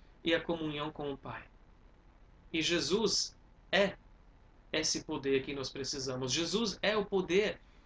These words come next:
para viver uma vida abundante de Deus. Jesus tem essa vida abundante para nós. Mas nós recebemos isso somente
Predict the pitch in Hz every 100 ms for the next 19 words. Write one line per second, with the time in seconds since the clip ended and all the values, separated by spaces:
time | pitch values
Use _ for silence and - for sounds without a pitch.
0 | - - 156 160 165 156 170 151 135 170
1 | 175 147 147 143 139 135 - 135 147 -
2 | - - - - - - - - - -
3 | - - - - - - - - - -
4 | - - - - - 139 127 170 - -
5 | 170 175 170 - - - - - 143 160
6 | - 143 135 156 147 139 139 131 131 -
7 | - 135 127 120 - - - - - -
8 | - - - - - - - 135 147 143
9 | - 196 - 185 165 180 165 160 156 156
10 | - 202 180 190 196 180